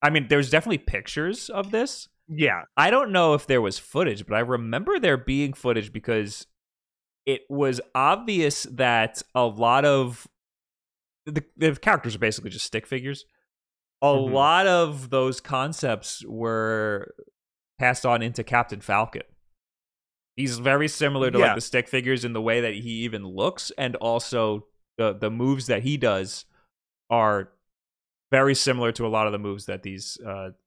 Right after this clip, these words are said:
Speaker 1: stick figure characters did. So, so why would
Speaker 2: Well
Speaker 1: I know that if there was no footage before?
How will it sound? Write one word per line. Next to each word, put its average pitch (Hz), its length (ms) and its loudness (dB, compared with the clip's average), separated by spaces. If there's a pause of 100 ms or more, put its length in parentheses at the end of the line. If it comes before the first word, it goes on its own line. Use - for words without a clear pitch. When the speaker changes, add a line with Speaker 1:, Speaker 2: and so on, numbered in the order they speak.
(160)
Speaker 1:
stick - 200 -8
figure 98 240 -8
characters 92 560 -12 (320)
did. - 240 -14
So, 131 340 0
so 135 160 0
why 127 220 4
would 190 100 6
Speaker 2:
Well 180 80 8
Speaker 1:
I 170 60 4
know 147 260 4
that 92 180 0
if 113 120 -10
there 101 100 -4
was 104 140 -6
no 101 100 -2
footage 101 340 -8
before? - 320 -16